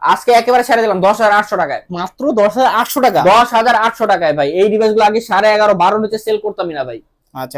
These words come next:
Speaker 1: আজকে মাত্র দশ হাজার আটশো টাকা, সাথে গিফট থাকবে শুধুমাত্র আজকের ভিডিওর জন্য।
Speaker 2: ওকে, খুবই চমৎকার। তারপর?
Speaker 1: হ্যাঁ। এরপর হচ্ছে Oppo Reno Z।
Speaker 2: Oppo Reno
Speaker 1: Oppo
Speaker 2: Z।
Speaker 1: Reno Z। যাদের, যারা মনে করেন Oppo Reno-র যে সিরিজগুলো ব্যবহার করছে, তারা জানে Oppo Reno-র ডিভাইসগুলো খুবই প্রিমিয়াম একটা ফিল দেয়।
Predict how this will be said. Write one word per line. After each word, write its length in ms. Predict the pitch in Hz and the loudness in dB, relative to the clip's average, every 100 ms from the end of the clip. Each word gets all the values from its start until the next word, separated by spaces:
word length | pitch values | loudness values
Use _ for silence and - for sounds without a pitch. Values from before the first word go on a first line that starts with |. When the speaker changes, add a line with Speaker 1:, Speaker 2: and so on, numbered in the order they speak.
| 160 | -2
Speaker 1:
আজকে 220 | 190 247 | -2 -2
মাত্র 240 | 233 220 240 | -2 -2 -2
দশ 180 | 208 202 226 | 0 2 2
হাজার 160 | 208 208 | 2 2
আটশো 160 | - 220 | 0 -2
টাকা, 120 | 233 | -2
সাথে 220 | 240 214 208 | -4 -4 -2
গিফট 220 | 214 214 | -2 -2
থাকবে 160 | 220 233 | -2 -2
শুধুমাত্র 320 | 233 214 202 202 | -4 -4 -2 -2
আজকের 200 | 196 208 170 | -2 -2 -2
ভিডিওর 220 | 175 185 | 0 0
জন্য। 120 | 151 117 - _ | -4 -8 -16 _
Speaker 2:
ওকে, 200 | 139 135 | -12 -12
খুবই 220 | 135 185 170 | -4 -2 0
চমৎকার। 380 | 139 127 117 - _ | -2 -6 -14 -18 _
তারপর? 220 | 151 190 | -8 -8
Speaker 1:
হ্যাঁ। 560 | 339 _ _ _ _ - | -10 _ _ _ _ -4
এরপর 120 | 196 | 0
হচ্ছে 140 | 233 240 226 | 0 2 0
Oppo 200 | 233 254 214 | 0 0 2
Reno 300 | 220 233 247 247 - - 160 | 2 2 0 0 -4 -10 0
Z। 20 | 190 120 117 _ _ | 0 0 -8 _ _
Speaker 2:
Oppo 260 | - _ 214 226 | -18 _ 0 2
Reno 140 | 196 | 2
Speaker 1:
Oppo 240 | 220 190 247 | 2 2 2
Speaker 2:
Z। 60 | |
Speaker 1:
Reno 200 | 226 233 226 | 4 2 2
Z। 20 | 180 165 | 0 2
যাদের, 220 | 196 240 180 | 2 2 2
যারা 240 | 185 208 214 | 2 2 0
মনে 120 | 220 214 | 0 -4
করেন 140 | 220 196 | -4 -4
Oppo 160 | 190 202 | -4 -2
Reno-র 260 | 180 190 202 190 | -2 -2 -4 -6
যে 60 | 196 | -4
সিরিজগুলো 320 | 185 185 185 | -4 -2 -2
ব্যবহার 280 | 160 160 165 | 0 0 -2
করছে, 200 | 165 175 | -4 -6
তারা 160 | 170 160 | -2 0
জানে 120 | 160 160 | -2 -4
Oppo 120 | 160 160 | -8 -8
Reno-র 220 | 156 160 160 | -8 -8 -10
ডিভাইসগুলো 380 | 151 156 156 151 - | -6 -6 -4 -6 -6
খুবই 200 | 165 180 | -6 -6
প্রিমিয়াম 380 | - 160 160 151 | -4 -6 -6 -8
একটা 120 | 139 139 | -12 -14
ফিল 120 | 147 | -12
দেয়। 120 | 131 | -10